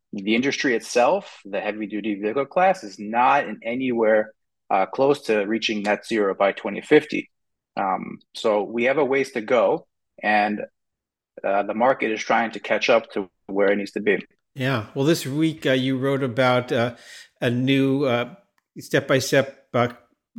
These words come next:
Speaker 2: guide, I guess, uh, from the Environmental Defense Fund, E D F. They launched a Fleet Electrification Solution Center. Uh, talk a little bit about what that is and how that can help.
Speaker 1: Yeah, I mean, the way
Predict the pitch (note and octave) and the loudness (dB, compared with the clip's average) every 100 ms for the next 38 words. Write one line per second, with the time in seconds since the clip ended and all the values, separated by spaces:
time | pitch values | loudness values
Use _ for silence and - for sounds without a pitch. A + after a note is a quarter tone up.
0 | A#2 C#3 C#3+ D3+ B2 A#2 A#2+ A#2+ - - | -4 0 2 2 0 0 0 -2 -2 -2
1 | A2+ A2 B2+ A#2+ B2 A2+ B2+ B2 A#2 A#2 | -2 0 -2 0 0 0 0 0 -4 -2
2 | D3 D#3 B2+ A#2+ A#2+ A#2 C3 C3+ - _ | -2 -2 -2 -2 -2 0 2 0 -2 _
3 | - - - B2+ B2 A#2+ - A2+ A#2 - | -20 -10 -2 2 2 2 0 0 0 -4
4 | - - C#3 D3 F3+ - C3 C3+ C3 B2 | -16 -10 -2 0 0 -4 0 0 -2 -6
5 | C#3 - C#3 B2+ C3 B2 _ _ - - | -6 0 0 0 -2 -6 _ _ -8 -2
6 | C3 D3+ - C3 - A#2 A2+ B2+ - - | 2 2 0 -6 -4 -4 -4 -8 -12 -8
7 | C3 C#3 - D3 D3 D3 D3 D3 D3+ - | -8 -8 -4 -4 -2 -2 -2 -4 -6 -6
8 | C#3 C#3+ D3 C#3+ D3+ E3+ A#2 A2+ B2 C3 | -8 -2 0 0 -2 -2 -6 -6 -2 0
9 | B2+ - - B2 C3 D#3+ - _ _ _ | -2 -4 -4 2 2 0 -6 _ _ _
10 | _ _ _ _ _ _ _ _ - A#2 | _ _ _ _ _ _ _ _ -6 0
11 | F#3+ - C3+ C3+ A#2+ B2 B2 C#3 F3+ C3 | 2 2 -2 -2 -4 -4 0 2 2 0